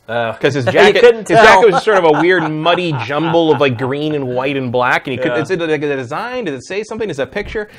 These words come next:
Speaker 2: And now it's, yeah, it's just a design, but it actually looks better. And they all made, they made it sixteen by nine. Uh, obviously, it runs
Speaker 1: Well, I
Speaker 2: ten
Speaker 1: thought they said there was only parts of it that they could get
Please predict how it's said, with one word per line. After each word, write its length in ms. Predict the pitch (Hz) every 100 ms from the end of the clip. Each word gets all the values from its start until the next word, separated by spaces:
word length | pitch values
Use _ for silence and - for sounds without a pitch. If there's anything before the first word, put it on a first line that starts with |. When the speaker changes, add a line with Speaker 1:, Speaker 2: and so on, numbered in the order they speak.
| -
Speaker 2:
And 100 | 247
now 200 | 269 247
it's, 120 | 226 214
yeah, 160 | 139
it's 80 | 120
just 160 | 143 131
a 60 |
design, 340 | 123 120 131 113
but 80 |
it 100 | 110
actually 260 | 120 117 110
looks 200 | 117 -
better. 200 | 113 107
And 100 | 147
they 80 | 160
all 80 | 160
made, 160 | 151
they 80 | 156
made 160 | 156 165
it 140 | 160
sixteen 320 | 165 165 165
by 140 | 165 156
nine. 480 | 117 113 113 117 -
Uh, 320 | 117 113 110
obviously, 440 | 107 110 107 113 110
it 100 | 104
runs 260 | 117 120
Speaker 1:
Well, 100 | 143
I 80 | 185
Speaker 2:
ten 40 | 254
Speaker 1:
thought 140 | 277
they 160 | 294 233
said 180 | 240
there 120 | 190 165
was 120 | 151
only 160 | 165
parts 400 | 147 - 143 -
of 60 | 139
it 100 | 120
that 80 | 113
they 120 | 113
could 160 | 101 104
get 260 | 110 -